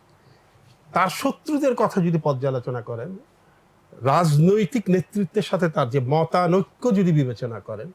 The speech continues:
এবং তার যদি ওন ফিলিং বিবেচনা করেন, আমার কেন জানি মনে হয় যে তার দেশ যদি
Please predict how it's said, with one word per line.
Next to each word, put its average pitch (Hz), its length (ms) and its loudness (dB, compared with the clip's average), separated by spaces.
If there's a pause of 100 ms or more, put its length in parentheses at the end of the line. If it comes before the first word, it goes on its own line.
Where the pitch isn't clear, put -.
(120)
এবং 202 200 -6
তার 202 140 -8 (160)
যদি 180 160 -8 (120)
ওন 294 260 0
ফিলিং 160 340 -2
বিবেচনা 107 400 -10
করেন, 110 320 -20 (420)
আমার 214 180 -4 (180)
কেন 240 240 -4
জানি 233 200 0
মনে 139 240 0
হয় 107 300 -4 (560)
যে 123 280 -2 (140)
তার 190 300 0
দেশ 147 340 -2
যদি 120 280 -8